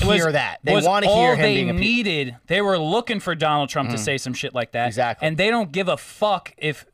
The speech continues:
Speaker 1: like, Donald Trump comes out and is like, "Oh, there's more context," 'cause they will be like,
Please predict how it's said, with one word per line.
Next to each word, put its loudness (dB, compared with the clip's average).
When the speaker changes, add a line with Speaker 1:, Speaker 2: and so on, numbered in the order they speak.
Speaker 1:
like, -2
Donald -2
Trump -4
comes -4
out 0
and -6
is -10
like, -2
"Oh, 0
there's -2
more -2
context," -4
'cause -12
they 0
will 0
be -4
like, 0